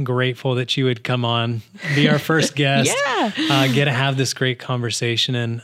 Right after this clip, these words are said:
Speaker 1: I really do hope that some people listening to this are kind of considering moving into the space of nonprofits. And, uh, I just hope that this is encouraging
Speaker 2: Yeah.
Speaker 1: to someone out there trying to work through what does it mean to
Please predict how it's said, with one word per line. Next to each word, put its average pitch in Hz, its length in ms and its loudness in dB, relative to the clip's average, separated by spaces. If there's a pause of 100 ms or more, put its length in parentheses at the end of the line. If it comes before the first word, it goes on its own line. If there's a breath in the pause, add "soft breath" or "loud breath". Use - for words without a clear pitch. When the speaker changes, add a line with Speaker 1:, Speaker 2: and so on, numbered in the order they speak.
Speaker 1:
I 131 80 0
really 151 340 4
do 135 300 2
hope 123 300 0
that 117 340 -6 (680 loud breath)
some 135 280 0
people 127 320 -4
listening 117 380 -4
to 110 60 -6
this 110 440 -8 (140)
are 123 180 -2
kind 120 300 -4
of 110 60 -12
considering 110 760 -6 (600 loud breath)
moving 131 480 0
into 123 240 -2
the 120 120 -4
space 113 460 -2
of 120 100 -4
nonprofits. 110 840 -6
And, 117 240 -6 (480 loud breath)
uh, 143 140 -2
I 151 100 2
just 165 200 0
hope 170 160 0
that 139 140 -2
this 135 200 0
is 117 80 -2
encouraging 107 680 -8 (200)
Speaker 2:
Yeah. 226 100 0
Speaker 1:
to 220 60 4
someone 139 360 2
out 117 240 -2
there 110 360 -4 (260)
trying 131 280 0
to 117 300 -2 (340 loud breath)
work 131 280 0
through 127 260 0
what 123 200 0
does 120 160 -2
it 120 80 -8
mean 120 240 -4
to 110 260 -6